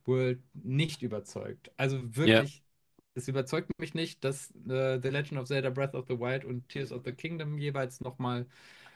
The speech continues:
Speaker 1: ähm, eine abgegradete Fassung bekommen, finde ich unnötig. Äh, Tears of the Kingdom ist erst vor kurzem rausgekommen und so weiter, aber, hm,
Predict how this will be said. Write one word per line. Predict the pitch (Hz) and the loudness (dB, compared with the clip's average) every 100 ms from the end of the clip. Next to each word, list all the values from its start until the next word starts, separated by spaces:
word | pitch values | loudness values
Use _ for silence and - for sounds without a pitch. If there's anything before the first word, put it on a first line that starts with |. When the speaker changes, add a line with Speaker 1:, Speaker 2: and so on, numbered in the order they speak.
| _ _ | _ _
Speaker 1:
ähm, | 127 123 127 123 127 123 | 2 4 4 4 4 6
eine | 123 120 117 | 4 2 2
abgegradete | 135 - 127 127 123 131 127 131 | -2 -2 -2 4 4 4 0 -2
Fassung | 165 160 147 127 | -2 -4 -4 -2
bekommen, | 127 135 123 127 120 - | 0 2 2 2 0 0
finde | 135 123 127 | 0 4 2
ich | 127 - - 165 | 0 -6 -2 4
unnötig. | 180 156 151 147 143 135 - 123 | 6 4 0 0 -2 -2 -6 -2
Äh, | 123 123 123 123 - _ _ _ _ _ | 2 2 0 -2 -8 _ _ _ _ _
Tears | 143 127 | -4 0
of | 127 127 | 0 0
the | 127 | -2
Kingdom | 135 127 123 120 127 | 0 2 2 0 -2
ist | 143 | -2
erst | 127 - | -4 -4
vor | 123 | -4
kurzem | 123 120 123 | -4 -4 -4
rausgekommen | 117 113 123 - 117 117 | -4 -6 -8 -4 -2 -2
und | 113 | -2
so | 120 110 | -4 -2
weiter, | 131 156 165 147 - | -2 0 0 -2 -2
aber, | 117 120 120 - - | -2 -2 -2 -4 4
hm, | 190 190 | 4 4